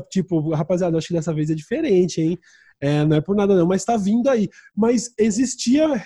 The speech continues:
total esse estado de negação, tipo, "Ah, o Brasil", sabe, a gente ouve falar de desastre natural, a gente ouve falar de tragédia, é sempre tão longe. A gente, imagina,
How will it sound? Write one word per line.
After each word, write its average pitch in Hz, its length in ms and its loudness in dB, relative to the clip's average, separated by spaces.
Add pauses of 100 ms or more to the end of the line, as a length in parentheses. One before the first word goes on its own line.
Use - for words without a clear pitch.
(140)
total 269 460 0
esse 254 160 -4
estado 226 320 -4
de 208 100 -4
negação, 233 480 -2
tipo, 185 340 -2 (300)
"Ah, 247 180 0
o 185 60 0
Brasil", 220 720 -2 (160)
sabe, 220 180 -2
a 214 40 4
gente 262 200 0
ouve 254 140 0
falar 233 220 -2
de 190 100 -4
desastre 202 420 -2
natural, 170 560 -2
a 151 60 0
gente 165 180 -4
ouve 190 140 -4
falar 185 140 -2
de 160 100 -6
tragédia, 175 380 -4
é 180 40 -4
sempre 214 320 -6
tão 226 200 -8
longe. 151 580 -2
A 139 80 -6
gente, 196 220 -2 (360)
imagina, 226 500 2